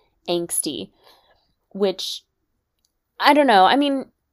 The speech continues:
it makes sense for a movie, but I don't know. Um, and also, the movie kind of makes it so that Harry and Hermione are kind of a better fit.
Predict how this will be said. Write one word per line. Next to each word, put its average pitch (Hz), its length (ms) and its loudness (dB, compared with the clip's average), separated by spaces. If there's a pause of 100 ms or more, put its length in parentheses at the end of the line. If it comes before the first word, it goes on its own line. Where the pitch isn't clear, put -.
it 262 160 0
makes 262 260 -6
sense 185 640 -4
for 208 220 0
a 180 80 2
movie, 180 640 -6 (720)
but 165 480 -2 (1120)
I 180 140 -8
don't 123 100 -16
know. 202 140 -18 (1300)
Um, 202 360 2
and 226 160 -4
also, 247 400 0
the 226 120 -4
movie 233 360 -2
kind 233 320 -6
of 202 160 -6
makes 190 280 -8
it 233 140 -6
so 220 160 -10
that 202 140 -4
Harry 196 340 -6
and 208 80 -6
Hermione 190 440 -12
are 175 100 -8
kind 160 340 -16
of 165 80 -14
a 175 80 -8
better 117 340 -8
fit. - 560 -10